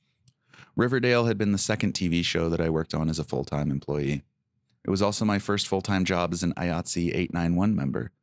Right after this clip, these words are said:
and the experience nearly made me quit the whole industry. I shouldn't have signed on, but the idea of making forty thousand dollars for five months of work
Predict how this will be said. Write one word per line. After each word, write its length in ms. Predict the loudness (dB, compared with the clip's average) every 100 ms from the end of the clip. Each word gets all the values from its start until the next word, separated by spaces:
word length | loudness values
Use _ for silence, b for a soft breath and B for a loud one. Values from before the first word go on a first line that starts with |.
| _ _ -2
and 140 | 2
the 60 | 4
experience 680 | 2 0 0 2 2 2 2
nearly 280 | 2 4
made 220 | 4 2 2
me 140 | 0
quit 260 | 0 -4 -4
the 100 | -6
whole 260 | -2 -2
industry. 500 | -2 -4 -6 -8 -10 -12 _ _ _ _ _ b b b b b -2
I 80 |
shouldn't 280 | 2 4 4
have 120 | 2
signed 300 | 2 2 2
on, 320 | 0 0 -2 -6 _
but 120 | -2
the 100 | 0
idea 240 | 2 2 2
of 80 | 2
making 280 | 2 2
forty 240 | 0 0 0
thousand 300 | -2 -2 0
dollars 340 | 0 -2 -4
for 140 | -6 -4
five 220 | -2 0
months 200 | 0 -2
of 80 | -2
work 320 | -2 -4